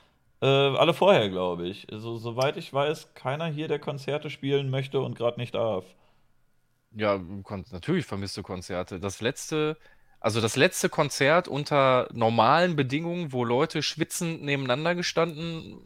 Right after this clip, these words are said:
Speaker 2: haben, das war, boah, letztes Jahr Januar in Portugal.
Speaker 1: Hm, das ist ja über ein
Speaker 2: Das
Speaker 1: Jahr her
Speaker 2: war,
Speaker 1: schon.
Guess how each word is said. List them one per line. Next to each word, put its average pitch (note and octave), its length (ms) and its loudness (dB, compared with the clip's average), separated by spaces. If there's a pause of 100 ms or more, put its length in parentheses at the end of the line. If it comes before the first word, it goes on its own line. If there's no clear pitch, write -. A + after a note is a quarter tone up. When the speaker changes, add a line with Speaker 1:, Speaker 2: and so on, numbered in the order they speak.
Speaker 2:
haben, E3 500 2
das - 240 -4
war, C3+ 420 6
boah, - 460 -8 (1200)
letztes D3 460 0
Jahr C#3+ 320 8
Januar D3+ 640 4
in D3+ 140 -4
Portugal. F2+ 760 2 (640)
Speaker 1:
Hm, A2+ 420 -2
das F#2 100 -4
ist G2+ 60 -6
ja G2+ 60 -4
über A#2 220 -4
ein B2+ 60 -4
Speaker 2:
Das B2+ 180 6
Speaker 1:
Jahr - 0 -
her A#2 140 2
Speaker 2:
war, - 60 0
Speaker 1:
schon. F#2+ 360 -8